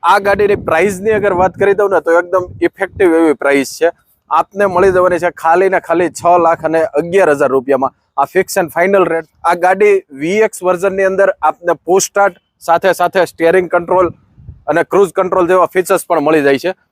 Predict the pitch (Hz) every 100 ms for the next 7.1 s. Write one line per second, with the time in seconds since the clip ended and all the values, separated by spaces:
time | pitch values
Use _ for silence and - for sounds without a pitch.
0 | - 170 185 202 180 196 180 160 180 202
1 | 202 202 180 175 160 160 190 170 160 165
2 | 170 185 175 180 180 160 185 - 185 185
3 | 180 180 156 _ _ 151 170 180 - 151
4 | 143 135 170 - _ 156 156 175 214 196
5 | 208 180 - - 160 143 175 196 175 202
6 | - - 185 180 151 156 147 135 127 -